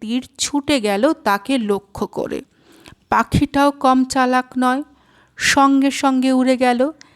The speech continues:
তীরের আঘাতে সোনার পাখি না মারা গেলেও তার শরীর থেকে খসে পড়ল একটা সোনার পালক। রাজপুত্র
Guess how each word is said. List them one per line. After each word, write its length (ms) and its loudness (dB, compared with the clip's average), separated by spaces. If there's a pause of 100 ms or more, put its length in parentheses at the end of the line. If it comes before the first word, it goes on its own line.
(560)
তীরের 420 6 (180)
আঘাতে 760 -2 (340)
সোনার 520 2
পাখি 480 -4
না 400 2
মারা 340 2
গেলেও 500 2 (440)
তার 280 0
শরীর 520 2 (180)
থেকে 340 -2
খসে 380 -6
পড়ল 560 0 (360)
একটা 380 -10
সোনার 600 -2
পালক। 480 -8 (760)
রাজপুত্র 1000 2